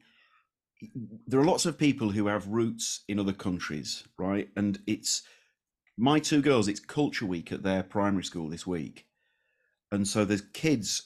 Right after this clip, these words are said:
who have roots from all around the world. Tim, m-, my family is so English, and as far as we know, it just, I wa-, I, I wanna do one of those, those heritage D N A tests.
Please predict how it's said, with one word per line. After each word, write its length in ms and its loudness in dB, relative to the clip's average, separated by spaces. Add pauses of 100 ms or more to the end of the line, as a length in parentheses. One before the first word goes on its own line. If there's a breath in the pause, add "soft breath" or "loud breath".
who 120 -4
have 220 -4
roots 400 2
from 380 0 (540 soft breath)
all 220 4
around 260 2
the 40 0
world. 420 0 (480)
Tim, 360 0 (300)
m-, 100 -14 (480)
my 260 -2
family 400 0
is 140 -2
so 460 2 (540 soft breath)
English, 600 0
and 80 -2
as 100 -4
far 220 2
as 100 -2
we 80 2
know, 320 2
it 140 -6
just, 260 -8 (240 loud breath)
I 60 4
wa-, 140 4
I, 100 6
I 80 4
wanna 140 6
do 100 4
one 80 4
of 100 6
those, 360 2
those 260 2
heritage 440 0
D 140 0
N 80 2
A 120 0
tests. 520 -8